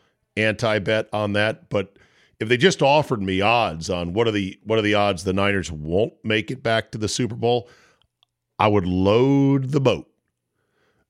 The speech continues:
There are few things as real these days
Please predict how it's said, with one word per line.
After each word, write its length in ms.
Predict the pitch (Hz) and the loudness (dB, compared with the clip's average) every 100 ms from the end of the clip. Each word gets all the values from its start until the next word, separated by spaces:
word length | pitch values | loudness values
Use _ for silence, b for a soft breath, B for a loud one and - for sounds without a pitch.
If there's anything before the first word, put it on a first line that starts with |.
| - | -4
There 240 | 107 131 | 2 4
are 160 | 123 117 | 4 2
few 480 | - - 165 185 202 | -2 -4 2 4 2
things 580 | - 170 147 110 95 | 2 2 2 0 -2
as 260 | 110 107 87 | 0 0 0
real 580 | 101 120 135 104 65 - _ _ | 0 2 2 0 -4 -14 _ _
these 300 | 87 98 92 | -4 -2 -2
days 640 | - 98 90 78 78 - | -2 -2 -2 -4 -6 -10